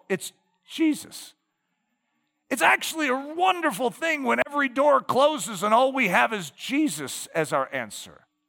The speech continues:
You know, you didn't actually think by getting to Windsor, Colorado, you're going to avoid challenge, did you? Because challenge has a strange way of creeping behind you, even to Windsor, Colorado, for those of you that are listening via podcast. It does.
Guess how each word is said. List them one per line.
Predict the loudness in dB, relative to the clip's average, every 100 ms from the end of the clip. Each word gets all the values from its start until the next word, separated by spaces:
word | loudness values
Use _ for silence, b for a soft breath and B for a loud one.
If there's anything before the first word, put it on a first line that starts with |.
| _ _ _ _ _ -2
You |
know, | 0
you | 0 -2
didn't | -2 0
actually | 0 0 -6 -8
think | -4 -6 -4
by | -2 0
getting | 0 -4
to | -6
Windsor, | -6 -6 -6 -2
Colorado, | 2 2 2 2 2 0
you're | -6 -8
going | -6 -6
to | -6
avoid | -8 -4 -4 -4 -8 _
challenge, | -2 0 0 -4 -12 -16
did | -14 -14
you? | -14 -16 _ b b b
Because | -8 -4 -4
challenge | -2 2 2 0 -2
has | -4
a | -6
strange | -10 -6 -4 -4 -8 -6
way | -2 0 0
of | -2
creeping | -4 -4 -4 -6
behind | -4 0 2 0 -4
you, | -6
even | -2 -2 -2 -6
to | -6
Windsor, | -4 -4 -4 -6
Colorado, | 0 0 2 0 0 -2
for | -4
those | -4 -4
of | -4
you | -8 -8
that |
are | -6
listening | -6 -6 -8 -8
via | -8
podcast. | -8 -10 -10 -10 -10 -14 -20 B B B B B B B B _ -2
It | -2 4
does. | 4 4 2 -6 -10 -14